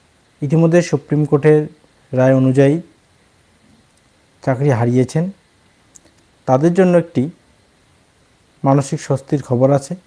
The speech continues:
তো আমি সেই খবরটা নিয়ে তোমাদের সামনে হাজির হলাম।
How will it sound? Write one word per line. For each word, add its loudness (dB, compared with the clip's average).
তো 2
আমি 0
সেই -2
খবরটা 0
নিয়ে 0
তোমাদের 0
সামনে -2
হাজির -2
হলাম। 0